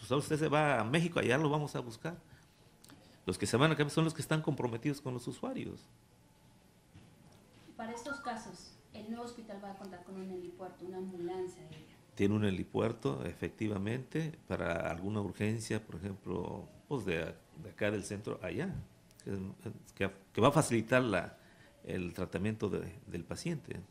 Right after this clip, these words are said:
Speaker 2: Entonces, ¿son más las ventajas?
Speaker 1: Muchas las ventajas. Yo le puedo asegurar que la gente que vive por allá, que no conoce adentro del hospital, está muy contenta, está contenta, ¿verdad? Y hay mucho paciente para allá.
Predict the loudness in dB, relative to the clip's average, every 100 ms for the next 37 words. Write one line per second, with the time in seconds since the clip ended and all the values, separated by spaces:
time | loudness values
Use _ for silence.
0 | -18 -18 -16 -12 -12 -10 -10 -10 -10 -12
1 | -12 -14 -16 -20 -20 -20 -20 -2 8 8
2 | 8 4 4 -2 -2 -2 -2 -6 0 2
3 | 2 2 6 6 6 4 4 4 4 2
4 | -2 -2 -2 -2 0 2 2 2 2 4
5 | 4 2 -6 -16 -6 2 6 6 6 6
6 | 8 8 6 4 2 2 -4 -2 -2 -2
7 | -10 -2 0 0 -2 -4 -2 -4 -4 -8
8 | -10 -12 -20 -20 -18 -6 -4 -4 -4 -6
9 | -6 -10 -14 -18 -20 -20 -20 -20 -20 -20
10 | -20 -20 -20 -8 -6 -2 -4 -4 -4 2
11 | 4 4 2 0 0 -6 -6 -6 -8 -8
12 | -8 -4 -2 -2